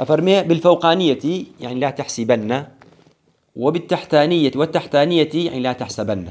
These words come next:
ما بس أوتا. طبعا ما كان قراءتها، شوار قراءتها وكو قراءات. ابن عامر وحمزة أي خوينه بياء فتح سين، يعني لا يحسبن.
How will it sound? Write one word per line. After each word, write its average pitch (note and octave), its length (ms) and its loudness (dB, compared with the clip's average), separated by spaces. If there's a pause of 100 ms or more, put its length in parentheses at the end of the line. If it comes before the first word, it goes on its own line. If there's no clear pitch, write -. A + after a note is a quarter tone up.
(140)
ما A2+ 60 -2
بس B2 200 -4
أوتا. G2+ 360 -4 (880)
طبعا C#3+ 180 2
ما F3 80 0
كان F3 160 -2
قراءتها، B2+ 480 0
شوار D#3 180 -2
قراءتها A#2+ 520 -2
وكو G2+ 160 -6
قراءات. A#2 580 -2 (600)
ابن D3+ 160 2
عامر C#3+ 280 2
وحمزة D3 680 0 (140)
أي B2+ 100 0
خوينه C#3+ 400 2
بياء C#3 480 4
فتح D#3+ 340 -4
سين، G#2 460 -2
يعني G#2 120 -12
لا B2+ 140 0
يحسبن. A2 560 -2